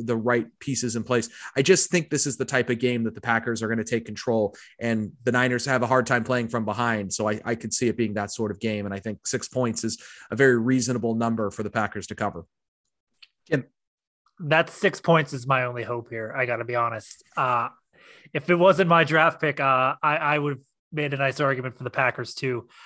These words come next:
Speaker 2: What I do like in doing some digging today is that there is reason to believe that the forty-niners will keep this game close. They're top ten in pretty much every defensive statistical category, which,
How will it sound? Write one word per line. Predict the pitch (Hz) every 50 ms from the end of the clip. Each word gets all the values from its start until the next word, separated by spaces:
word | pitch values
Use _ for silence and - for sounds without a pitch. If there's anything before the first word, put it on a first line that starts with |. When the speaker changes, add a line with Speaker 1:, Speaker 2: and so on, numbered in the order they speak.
| - - - _ -
Speaker 2:
What | 165 175
I | 180 180 180
do | 143 208 226 226 208
like | 202 185 175 165 -
in | 170 160 143
doing | 165 165 165 156
some | 139 - 151 143
digging | 135 147 143 131 135 131 123
today | - - 131 139 135 131 123 120 120
is | 123 123 117
that | 123 139 131 131 127 123 - _ _ _ _ _ _ _ _ _ _ _ _ - 147
there | 131 170 180 190 190 190
is | 214 247 240 180
reason | 160 151 180 196 214 220 185 175 185 165
to | 165 151
believe | - 165 170 160 160 165 160 151 143 135 127 120 127 127
that | 139 143 135 139 143 139
the | - 139
forty-niners | - 147 147 143 139 139 131 127 123 120 -
will | 131
keep | 120 - - 135 - _
this | - 127 117 -
game | - 135 123 120 117
close. | 113 - 135 120 113 107 -
They're | - 156 151
top | 147 - 160 165 196 202 -
ten | - 165 160 156
in | 147 143
pretty | - 147 143 143
much | 139 135 - - - -
every | 175 165 156 156 175 170 160 156
defensive | 147 135 - 156 139 - - 156 151 143 143 151 135 120
statistical | - - 143 143 - 143 127 - - - 127
category, | - - 131 120 120 123 117 113 110 107 107 110 110 - _ _ _ _ - _ _ _ _
which, | - 156 151 143 - - - -